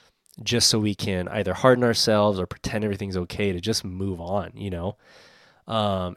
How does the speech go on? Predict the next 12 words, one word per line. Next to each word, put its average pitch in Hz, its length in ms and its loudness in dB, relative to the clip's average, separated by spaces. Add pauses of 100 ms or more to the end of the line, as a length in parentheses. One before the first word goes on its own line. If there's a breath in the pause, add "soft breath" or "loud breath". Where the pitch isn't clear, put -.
and 110 100 -8
you 98 80 -6
see 151 360 4
that 98 240 0
so 117 220 0
much 107 360 -2
in 101 140 -6
that, 87 300 -6 (160)
that 104 280 -4 (200)
really 113 240 -2
powerful 95 360 -2
sequence 90 600 -6